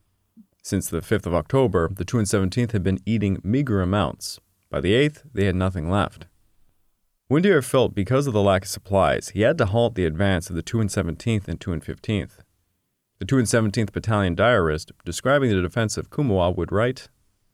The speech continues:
"The enemy caused us no trouble, but our stomachs did." Colonel Grace likewise turned down an offer by Windair to arrange an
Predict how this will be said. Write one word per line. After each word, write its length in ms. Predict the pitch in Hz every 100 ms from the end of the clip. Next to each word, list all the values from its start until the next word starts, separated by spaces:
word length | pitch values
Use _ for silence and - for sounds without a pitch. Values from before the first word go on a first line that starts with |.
| _ _ _ _ _ _ _ _ _ _ _ _ _ _ _ _ _ _ _
"The 120 | -
enemy 300 | 71 80 76
caused 360 | 82 101 95 95
us 220 | 95 87
no 180 | 95 113
trouble, 600 | 107 113 87 57 50 107 - _ _ _ -
but 180 | 120 123
our 120 | 107
stomachs 480 | - 139 95 - -
did." 340 | 98 60 - - _ _ _ _ _ _ _ _ _ _ _ _ _ _ _ _ _ _ _ -
Colonel 280 | 160 185 120
Grace 360 | 107 80 -
likewise 520 | 117 156 180 165 127
turned 500 | - - 180 180 -
down 260 | 95 113 120
an 140 | 90 -
offer 340 | 98 92 87
by 140 | 78
Windair 500 | 82 92 95 78 71 -
to 100 | 104
arrange 420 | 98 120 139 110
an 140 | 90